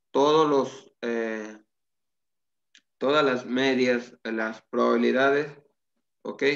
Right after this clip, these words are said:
Con cero, con uno, con dos, con tres, ¿verdad? Aquí lo que nos pide es cuántos,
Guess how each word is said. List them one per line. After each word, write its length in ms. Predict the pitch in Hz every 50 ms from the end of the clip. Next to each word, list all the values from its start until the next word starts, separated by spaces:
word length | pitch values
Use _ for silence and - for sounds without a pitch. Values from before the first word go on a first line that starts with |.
| 147 - - _ _ _ _ _ -
Con 220 | 120 120 123 120
cero, 500 | 123 147 151 156 160 160 165 160 151 160
con 240 | 135 127 123 127 135
uno, 420 | 147 151 156 156 156 151 147 147
con 180 | 127 123 123 120
dos, 260 | 139 143 143 139 -
con 200 | - 127 127 123
tres, 440 | - 143 151 151 156 156 - - _ _ _ _ _ _
¿verdad? 320 | - - 113 123 135 135 - -
Aquí 280 | 123 120 - - 165
lo 200 | 175 190 202 202
que 480 | 190 165 143 135 123 117 - - _ _ _ _ _ _ _ _ -
nos 280 | 139 123 123 120 -
pide 500 | - - 156 160 156 135 127 127 127 127
es 200 | 123 - - _ _ _ _ _ _ _ _ _ _ _ _ _ _ _ _ _ _ _ _ _ -
cuántos, 640 | 143 147 156 156 143 156 170 175 170 - - -